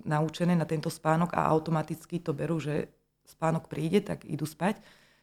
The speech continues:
Niektoré deti, ktoré s tým majú problém, že nie sú zvyknuté na kolektív, alebo majú jednoducho strach, tie uspávame buď samostatne, alebo ich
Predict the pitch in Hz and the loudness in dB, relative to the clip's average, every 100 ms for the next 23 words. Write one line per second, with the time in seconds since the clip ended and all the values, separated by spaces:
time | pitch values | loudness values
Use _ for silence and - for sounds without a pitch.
0 | - 185 185 185 175 160 165 185 - 165 | 0 2 2 2 4 4 0 -2 2 2
1 | 160 180 165 165 156 165 160 165 156 139 | 2 2 2 2 2 0 2 2 2 2
2 | 160 165 156 143 156 175 165 151 147 170 | 2 0 -4 -6 -2 0 2 0 2 2
3 | 175 - 170 165 160 160 _ _ _ _ | 2 2 0 2 2 -2 _ _ _ _
4 | _ _ _ 151 156 156 160 160 165 165 | _ _ _ 0 4 6 6 6 4 4
5 | 160 156 - 156 - 170 175 - 170 - | 2 0 -4 -4 2 2 2 -2 -2 -2
6 | 156 - 165 156 156 151 - _ - 160 | -6 0 2 2 0 -2 -6 _ -20 0
7 | 175 - - 160 165 - 156 - 156 156 | 0 2 2 2 2 0 -2 0 -4 -4
8 | 151 _ _ - 156 160 147 151 147 151 | -6 _ _ 2 4 6 6 4 2 -2
9 | 131 | -6